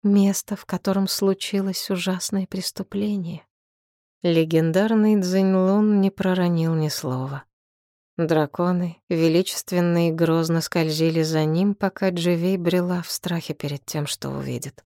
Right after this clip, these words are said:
Если бы Сюан Цин был в порядке, то не было бы нужды собирать их всех здесь. Воздух был пронизан ледяной свежестью,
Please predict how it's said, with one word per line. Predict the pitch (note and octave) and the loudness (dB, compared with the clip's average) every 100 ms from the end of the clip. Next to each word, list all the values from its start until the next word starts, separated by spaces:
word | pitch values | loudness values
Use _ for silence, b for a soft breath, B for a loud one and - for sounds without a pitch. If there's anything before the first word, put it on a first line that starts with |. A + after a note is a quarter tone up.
| _ _ _ _ - | _ _ _ _ -10
Если | E3 D3+ D#3+ - G#3 | -8 -6 -6 -6 -6
бы | G#3 | -6
Сюан | F#3+ - F#3 F#3 F3+ | -6 -4 -2 -2 -4
Цин | - F#3 F#3 | -2 -2 0
был | E3 F3 | 0 -2
в | F3 | -4
порядке, | - E3 D3+ D3+ F#3 - - B3 b - | -8 -6 -4 -4 -6 -10 -10 -10 b -6
то | D#3+ D3 | -2 0
не | D3 D3+ | 0 -2
было | E3 F#3 | -2 -2
бы | F#3+ G#3 | 0 0
нужды | G#3+ A3+ G#3+ F3+ | 0 -2 -4 -4
собирать | D#3 - D#3+ D#3+ E3 D3+ - | -4 -4 -2 -2 -4 -6 -8
их | E3 | -8
всех | - - E3 - F3 | -8 -6 -6 -6 -6
здесь. | D#3+ E3 D3 - - _ _ _ _ _ _ | -6 -6 -6 -8 -12 _ _ _ _ _ _
Воздух | F3+ D#3+ D#3 D#3+ D#3+ D#3+ D#3+ - | 0 2 4 2 -2 -2 -2 -2
был | E3 D3+ D3 | 0 0 0
пронизан | - D#3 D3+ D#3 D3+ D#3 | -2 0 0 0 0 0
ледяной | D3+ D3+ D#3 D3+ D3+ | 0 0 0 0 -2
свежестью, | C#3+ - D3 D#3+ E3+ D#3+ - E3 | -4 -4 -2 -2 -2 -6 -4 -6